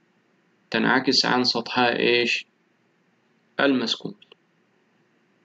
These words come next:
آه، "وعندما يسقط الضوء على المرآة فإن زاوية سقوطه على المرآة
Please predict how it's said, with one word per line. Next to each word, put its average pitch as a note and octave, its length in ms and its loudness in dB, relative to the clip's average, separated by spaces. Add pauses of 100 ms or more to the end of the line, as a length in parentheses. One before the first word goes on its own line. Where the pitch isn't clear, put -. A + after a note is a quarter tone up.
(2000)
آه، C#3 540 6
"وعندما D#3 520 4
يسقط F3+ 600 2
الضوء C#3+ 500 6
على B2+ 160 0
المرآة B2+ 460 2
فإن C3+ 420 4
زاوية B2+ 420 6
سقوطه B2 800 2
على B2+ 260 0
المرآة B2+ 840 2